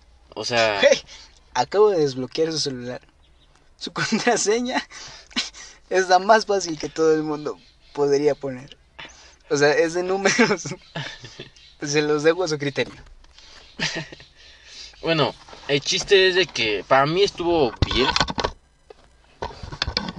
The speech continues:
Speaker 2: ¿Por qué estuvo bien para ti?
Speaker 1: Para mí estuvo bien, pero porque fue un desquite que todos los mexicanos a los cuales, de todo el mundo,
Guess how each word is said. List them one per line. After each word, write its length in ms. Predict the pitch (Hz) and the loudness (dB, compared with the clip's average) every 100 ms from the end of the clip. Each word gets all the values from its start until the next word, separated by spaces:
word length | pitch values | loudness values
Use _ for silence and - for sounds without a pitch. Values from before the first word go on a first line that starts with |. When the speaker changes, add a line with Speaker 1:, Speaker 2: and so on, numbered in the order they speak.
| 175 - - - - - - - - - | -6 -6 -8 -20 -20 -20 -20 -20 -12 -2
Speaker 2:
¿Por 160 | 147 143 | 0 0
qué 80 | |
estuvo 200 | 170 196 | -6 -4
bien 220 | 175 147 127 | -4 -4 -4
para 180 | 113 | -6
ti? 100 | - - - - - - - | -8 -20 -20 -20 -20 -8 2
Speaker 1:
Para 160 | 139 | 2
mí 100 | 147 | 2
estuvo 320 | 160 190 180 | -2 2 4
bien, 300 | 147 139 139 143 | 4 2 0 0
pero 640 | 156 131 110 101 92 90 - - _ - _ - | 0 2 2 0 -4 -10 -18 -20 _ -20 _ -2
porque 280 | 135 139 | 0 0
fue 180 | 131 147 | 2 2
un 100 | 147 | 2
desquite 840 | 147 143 - 131 - 143 117 95 87 - - - _ _ _ _ _ _ _ - | 0 0 -4 -8 0 2 2 -2 -8 -18 -20 -20 _ _ _ _ _ _ _ -4
que 600 | 131 110 104 95 92 95 _ _ - | -2 0 -2 -4 -10 -12 _ _ 2
todos 260 | 185 208 | 6 6
los 80 | 175 | 6
mexicanos 520 | 131 113 - 127 151 | 2 -2 0 0 0
a 100 | 143 | -4
los 140 | 101 95 | -4 -6
cuales, 500 | - 127 131 110 - _ _ _ _ _ _ - | -4 0 -2 -4 -18 _ _ _ _ _ _ -12
de 280 | 160 208 180 _ - | 0 0 0 _ 0
todo 180 | 269 220 | 2 2
el 60 | |
mundo, 360 | 160 160 127 | 0 -2 -4